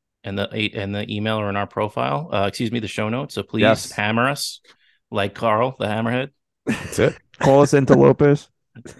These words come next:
Speaker 1: <laughs>
Speaker 2: Um,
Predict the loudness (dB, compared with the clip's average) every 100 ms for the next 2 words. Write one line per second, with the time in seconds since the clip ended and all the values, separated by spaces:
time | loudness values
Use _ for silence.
0 | _ -8 -6 -8 -8 -14 _ _ _ _
1 | _ _ _ _ _ _ -6 -6 -6 -10
2 | -14